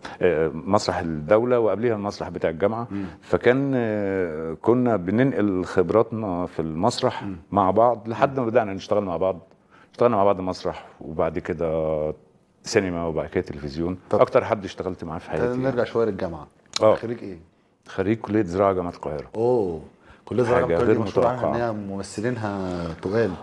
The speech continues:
Speaker 1: آه، بس ما كانش ده الغرض في
Speaker 2: آه.
Speaker 1: الدخول الأول.
Speaker 2: المجموع.
Speaker 1: ولا المجموع، لأنه أنا كده كده المجموع ما كانش قد كده.
Speaker 2: طبعًا.
Speaker 1: كنت جايب، مش فاكر جايب كام، بس أنا كنت
Speaker 2: ستة في المية.
Speaker 1: عايز أدخل. كنت، لا، واحد وتمانين وستة من عشرة، ده
Speaker 2: أيوة.
Speaker 1: بالتحسين كمان.
Speaker 2: آه، يا عيني يا ابني.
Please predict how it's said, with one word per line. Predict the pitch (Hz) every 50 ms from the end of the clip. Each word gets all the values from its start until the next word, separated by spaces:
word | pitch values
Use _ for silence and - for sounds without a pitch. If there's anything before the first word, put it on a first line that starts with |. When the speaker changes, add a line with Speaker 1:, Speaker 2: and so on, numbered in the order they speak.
| - - -
Speaker 1:
آه، | - 151 160 160 165
بس | 147 139 - - 139
ما | 139 139
كانش | 147 139 131 -
ده | 143 151
الغرض | 151 147 131 135 139 127 110 101 87 85
في | - - - 104
Speaker 2:
آه. | 104 104
Speaker 1:
الدخول | 98 107 - - - 123 110 98 92
الأول. | 85 92 98 90 80 73 73 - - 120
Speaker 2:
المجموع. | 120 120 135 127 143 156 147 120 - - - - - _ _ _ _ - - 101 -
Speaker 1:
ولا | 92 95 113 123 151 160 160
المجموع، | 156 147 139 127 123 147 151 123 98
لأنه | 95 104 98 110 131 135 131 127 120 107 101 117
أنا | 135 131
كده | 113 - 127 131
كده | - 139 123 123
المجموع | 117 113 110 104 120 127 123
ما | 123
كانش | 117 - 110 - 104
قد | - 101 92
كده. | 95 - 101 123 139 - - - - -
Speaker 2:
طبعًا. | 117 110 95
Speaker 1:
كنت | 80 - 98
جايب، | 92 101 98 87 76 - - -
مش | 107 131 - -
فاكر | - 143 - 107 110
جايب | 107 113 120
كام، | 117 - 120 113 120
بس | 107 104 - - - -
أنا | - 123 147
كنت | 135
Speaker 2:
ستة | - 135
في | 113
المية. | 104 117
Speaker 1:
عايز | 113 123 127 117
أدخل. | 135 135 - - - 127 107 - - - - - - -
كنت، | 113 110 - - -
لا، | 135 165 151
واحد | 147 151 156 151 135
وتمانين | 131 123 120 110 110 113 123 139 139
وستة | 127 - 123 113 - - 95
من | 92 87
عشرة، | 85 101 101 - -
ده | 95
Speaker 2:
أيوة. | 101 107 113
Speaker 1:
بالتحسين | - - 104 - - - 120 117 98 82
كمان. | - 78 95 101
Speaker 2:
آه، | 104 107 107 101 92 87
يا |
عيني | 85 85 85 85 85 82
يا | 80
ابني. | 80 80